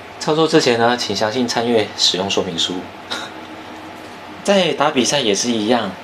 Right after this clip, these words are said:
切记一定要好好的做足准备，这个时候我相信你的比赛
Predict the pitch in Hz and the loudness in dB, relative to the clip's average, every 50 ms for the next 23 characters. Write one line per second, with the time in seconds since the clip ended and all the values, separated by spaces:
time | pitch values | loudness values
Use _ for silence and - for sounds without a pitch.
0 | - - - - - - - - - - - - - - - - - - 143 120 | -16 -16 -16 -16 -16 -16 -16 -16 -18 -16 -16 -18 -18 -18 -12 -4 -2 2 2 2
1 | 107 104 117 110 95 85 80 - - - - - - - - 104 104 - 120 107 | 2 2 2 2 2 0 -2 -4 -10 -16 -16 -16 -12 -2 0 0 2 4 4 4
2 | 98 87 85 85 - - - - - - - - - 113 104 92 - - - 82 | 4 2 -2 -6 -10 -14 -16 -18 -18 -18 -16 -6 -2 -2 -2 -2 -2 -6 -10 -10
3 | 82 - 98 101 98 95 85 78 - - - 113 95 - - 82 - - 80 73 | -4 0 0 2 2 2 -2 -2 -4 -2 0 0 0 0 -2 -6 -6 -8 -10 -4
4 | - 98 90 80 78 - - - - - - - 107 101 90 85 - - 87 82 | -2 0 0 0 -2 -8 -14 -16 -18 -14 -6 -2 0 0 2 0 0 -2 -2 0
5 | - 104 95 82 - - - - 82 - - 98 95 98 104 101 92 82 82 82 | 2 2 2 2 0 -4 -8 -6 -4 -2 0 0 0 0 -2 -4 -4 -6 -6 -8
6 | 78 - - 82 80 - - 104 90 80 | -8 -6 -6 -6 -4 -2 0 0 0 -2